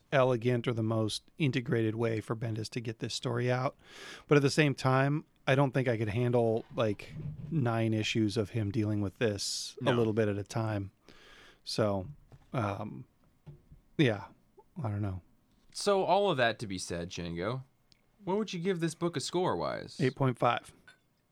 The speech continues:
Speaker 1: Easy eight point five. I didn't love the Batman part, uh, just 'cause I thought it was, I don't know that we really have to see what Batman thinks about this plan that, that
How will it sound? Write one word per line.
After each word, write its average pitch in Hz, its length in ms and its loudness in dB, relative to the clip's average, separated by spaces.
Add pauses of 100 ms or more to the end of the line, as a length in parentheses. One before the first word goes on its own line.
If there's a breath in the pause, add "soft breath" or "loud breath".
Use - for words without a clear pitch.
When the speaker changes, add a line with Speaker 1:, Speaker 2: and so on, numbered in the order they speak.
(400)
Speaker 1:
Easy 175 340 4
eight 143 160 2
point 139 220 0
five. 120 320 0
I 147 120 4
didn't 170 260 4
love 160 220 4
the 147 80 0
Batman 143 420 4
part, 135 320 4 (180)
uh, 127 480 2
just 139 200 -6
'cause 127 160 -4
I 127 60 0
thought 123 240 0
it 120 100 -2
was, 117 400 -4 (1300 loud breath)
I 151 60 6
don't 156 120 8
know 151 100 8
that 151 100 4
we 139 120 4
really 127 380 4
have - 400 -2
to 123 120 -2
see 131 600 0 (260)
what 135 180 2
Batman 131 400 2
thinks 123 280 -2
about 139 180 0
this 143 140 -4
plan 143 320 0
that, 151 100 -4 (240)
that 156 240 0